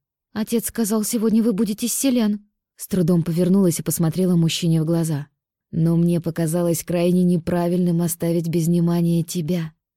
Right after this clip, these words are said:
«К Альме тоже пойдёте?» прошептала чуть слышно. «Я пришёл к тебе, Амина. Не надо говорить о других.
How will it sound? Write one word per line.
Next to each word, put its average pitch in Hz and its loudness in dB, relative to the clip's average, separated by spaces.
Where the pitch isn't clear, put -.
«К - -14
Альме 208 -4
тоже 233 -8
пойдёте?» 208 -10
прошептала 180 0
чуть 165 -4
слышно. 156 -2
«Я 151 -2
пришёл 160 -2
к 165 -8
тебе, 175 0
Амина. 151 0
Не 143 -4
надо 139 -4
говорить 160 -2
о 160 -4
других. 170 -6